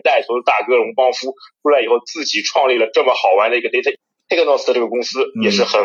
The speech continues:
Speaker 1: 厉害的了。
Speaker 2: 对，你当中也是介绍了很多，包括我们一些就是著名的，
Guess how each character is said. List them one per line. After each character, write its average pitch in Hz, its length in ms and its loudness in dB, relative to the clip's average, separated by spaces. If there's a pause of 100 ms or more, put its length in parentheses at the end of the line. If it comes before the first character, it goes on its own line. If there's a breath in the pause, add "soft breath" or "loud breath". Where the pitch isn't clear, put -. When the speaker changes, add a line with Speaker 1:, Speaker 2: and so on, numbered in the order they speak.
(220)
Speaker 1:
厉 135 160 -2
害 87 160 2
的 - 60 0
了。 - 80 0 (1400)
Speaker 2:
对， 110 300 0 (420 soft breath)
你 127 260 0
当 160 200 2
中 165 160 4
也 117 100 4
是 135 440 4
介 151 180 2
绍 135 160 2
了 117 100 2
很 95 120 -4
多， 113 140 2
包 170 140 4
括 165 300 2
我 107 80 4
们 101 180 0
一 123 60 -6
些 135 500 2
就 123 160 -4
是 110 240 -4
著 139 220 2
名 117 240 -6
的， 120 260 4